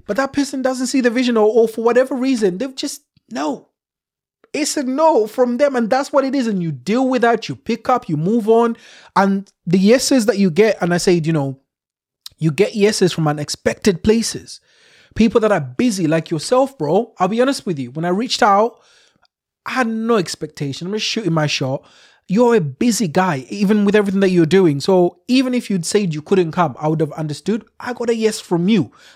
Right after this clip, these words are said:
Ideally, if you told me no, I'd have been like, "Yeah, Shaf's busy. He's got everything else." But it's a yes. But I can guarantee you, somebody who's not as busy as you, who, who feels whatever, and I'll reach out and I'm thinking it's a home run,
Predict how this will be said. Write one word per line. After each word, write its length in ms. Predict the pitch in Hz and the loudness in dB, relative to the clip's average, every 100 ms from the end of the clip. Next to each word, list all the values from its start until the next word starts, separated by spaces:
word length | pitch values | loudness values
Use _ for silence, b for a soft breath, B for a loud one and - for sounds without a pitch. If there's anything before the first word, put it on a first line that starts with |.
| b | b
Ideally, 540 | 175 185 151 240 233 175 | 0 2 2 0 0 0
if 100 | 190 | -2
you 80 | 240 | 0
told 320 | 240 226 190 | 2 2 0
me 140 | 202 | -2
no, 260 | 196 220 147 | 0 0 0
I'd 100 | 151 | -4
have 80 | 151 | -4
been 100 | 156 | -6
like, 200 | 147 - | -8 -10
"Yeah, 160 | 160 | -14
Shaf's 400 | - - 175 - | -12 -8 -8 -8
busy. 280 | - 175 156 | -6 -4 -2
He's 120 | 139 | -4
got 120 | 135 160 | -4 -6
everything 260 | 170 185 190 | -6 -6 -6
else." 120 | 170 b b b - | -8 b b b -14
But 140 | 247 | -8
it's 140 | 262 277 | -8 -4
a 40 | |
yes. 360 | 277 240 - - b b - | -4 -4 -8 -18 b b -2
But 100 | 175 | 0
I 60 | 180 | 0
can 200 | 190 175 | 0 2
guarantee 440 | 240 247 247 269 | 4 2 2 4
you, 100 | 240 | 4
somebody 340 | 202 247 233 208 | 4 2 2 2
who's 180 | 220 | 2
not 160 | 202 196 | 2 2
as 140 | 170 | 2
busy 340 | 151 196 180 175 | 0 0 2 0
as 220 | 156 156 | 0 0
you, 200 | 220 233 | 2 4
who, 200 | 196 175 | 4 4
who 160 | 190 208 | 2 0
feels 260 | 208 190 | 0 0
whatever, 340 | 160 165 214 220 | 0 2 2 2
and 100 | 185 | 2
I'll 100 | 208 | 2
reach 180 | 208 - | 0 -2
out 100 | 190 | -2
and 80 | 175 | -2
I'm 100 | 196 | -2
thinking 320 | 202 190 165 | -4 -4 -4
it's 160 | 147 | -4
a 120 | 143 127 | -6 -2
home 280 | 202 240 226 | 0 2 2
run, 240 | 240 | 2